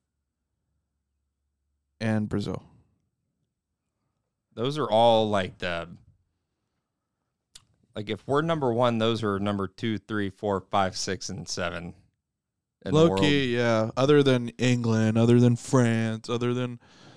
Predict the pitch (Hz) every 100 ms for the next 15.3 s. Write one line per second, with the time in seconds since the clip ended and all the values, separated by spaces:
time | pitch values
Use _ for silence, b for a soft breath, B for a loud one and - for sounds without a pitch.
0 | - 147 151 139 139 127 120 117 113 -
1 | 127 123 101 104 107 139 170 120 95 92
2 | 98 95 - - 117 107 104 92 - B
3 | B B B _ - 123 104 95 - -
4 | 87 - - - _ - 147 143 151 151
5 | 196 196 139 151 165 165 165 156 156 147
6 | 139 127 123 127 127 123 117 - 120 101
7 | 120 113 110 110 110 - - 113 110 110
8 | 113 127 117 117 110 - 113 113 113 113
9 | 113 110 110 110 110 - _ _ _ -
10 | 127 208 240 175 190 190 175 135 131 123
11 | 131 120 - 131 123 113 120 107 98 117
12 | 107 110 104 101 95 101 - 104 110 101
13 | - - - _ _ _ _ - 117 98
14 | 120 127 123 110 117 110 110 110 110 110
15 | 110 110 110